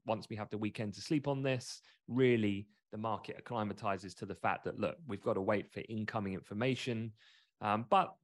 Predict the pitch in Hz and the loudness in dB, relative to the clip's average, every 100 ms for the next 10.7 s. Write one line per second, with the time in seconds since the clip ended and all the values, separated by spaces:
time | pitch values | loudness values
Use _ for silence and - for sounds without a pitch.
0 | - - - _ _ - 107 107 _ 147 | -8 -8 -8 _ _ -4 -4 -4 _ -2
1 | 143 - - 113 139 127 123 - 117 - | -2 -4 -8 -4 -4 -4 -8 -12 -10 -4
2 | 120 117 113 _ _ _ _ - 113 117 | -4 -4 -10 _ _ _ _ -6 -4 0
3 | 120 113 - - - 127 127 120 - 101 | 0 0 -4 -6 0 0 2 0 0 -10
4 | - 117 104 98 92 - 143 127 135 120 | -2 0 0 -4 -8 -2 0 0 -2 -2
5 | 107 101 104 _ _ - - 127 123 - | 0 -2 -6 _ _ -12 -6 -4 -4 -6
6 | 110 110 104 101 95 95 _ _ - 92 | -4 -4 -4 -8 -10 -14 _ _ -16 -12
7 | 92 98 113 113 104 98 - - 110 107 | -8 -4 0 4 4 2 -2 -6 -4 -2
8 | 98 92 104 - 107 - 104 101 92 - | -4 -8 -10 -8 -8 -6 -6 -4 -6 -8
9 | 95 92 - 101 98 95 95 110 113 104 | -10 -8 -4 -4 -4 -6 -6 0 2 2
10 | 92 - 107 98 87 - | 0 -4 0 2 2 -4